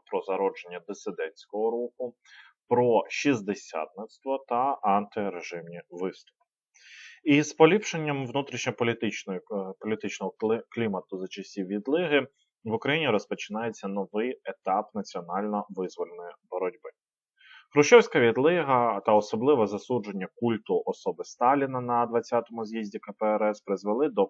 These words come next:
певного послаблення ідеологічного тиску, часткової реабілітації жертв сталінізму, визнання С-, в С Р С Р як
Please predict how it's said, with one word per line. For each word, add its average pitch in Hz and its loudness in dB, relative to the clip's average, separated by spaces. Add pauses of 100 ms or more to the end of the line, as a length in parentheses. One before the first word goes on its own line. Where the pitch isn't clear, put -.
певного 123 0
послаблення 107 -2
ідеологічного 98 -4
тиску, 117 -4 (540)
часткової 147 6
реабілітації 107 4
жертв 98 0
сталінізму, 123 -4 (360)
визнання 104 0
С-, - -4
в 113 -2
С - -4
Р 117 2
С - -6
Р 113 4
як 104 2